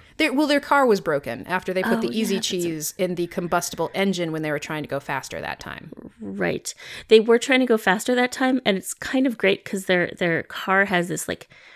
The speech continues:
Speaker 2: flame jet on the back of it, and they have to just keep putting trash into, like you said, the combustible engine, which means they also, like, sometimes just drive over to the side of the road,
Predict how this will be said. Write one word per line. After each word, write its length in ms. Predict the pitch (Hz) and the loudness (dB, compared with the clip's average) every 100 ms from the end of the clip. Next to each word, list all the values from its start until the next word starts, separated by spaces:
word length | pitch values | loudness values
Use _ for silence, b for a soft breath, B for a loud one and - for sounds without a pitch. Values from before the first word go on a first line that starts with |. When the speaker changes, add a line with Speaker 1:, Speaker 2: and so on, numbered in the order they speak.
| b b | b b
Speaker 2:
flame 680 | - - - 190 185 214 220 | -20 -14 0 4 4 4 2
jet 260 | 254 254 - | 2 2 2
on 180 | 240 240 | 2 2
the 80 | |
back 280 | 233 254 262 | 2 0 0
of 100 | 262 | 2
it, 160 | 294 - | 2 2
and 140 | 202 | 0
they 80 | 185 | 0
have 180 | 202 190 | 0 -2
to 100 | 180 | -4
just 260 | 170 180 - | -4 -6 -6
keep 280 | - - - | -8 -8 -4
putting 460 | 190 190 180 185 b b b - | -2 0 0 -4 b b b -10
trash 680 | - - 185 190 240 - - - | -8 0 2 2 0 -6 -8 -4
into, 720 | 196 190 - 185 180 175 170 b b b b | -4 -4 -2 0 0 -2 -4 b b b b
like 180 | 175 170 | -6 -2
you 80 | 180 | -4
said, 200 | - 165 | -2 -4
the 60 | |
combustible 460 | 175 185 175 - 175 | -2 -2 -2 -2 0
engine, 320 | 185 180 175 B B B B | 2 2 2 B B B B
which 180 | 226 - | 2 4
means 200 | 233 220 | 4 8
they 100 | 226 | 8
also, 280 | 196 202 220 | 8 6 6
like, 220 | 196 170 | 6 4
sometimes 400 | - 208 226 196 | 2 4 4 2
just 220 | 214 202 175 | 0 -2 2
drive 340 | 190 175 190 | 6 8 8
over 180 | 196 185 | 6 4
to 80 | 175 | 2
the 80 | |
side 260 | - 180 175 | 4 6 8
of 100 | 180 | 6
the 80 | 165 | 4
road, 360 | 165 165 196 | 6 6 6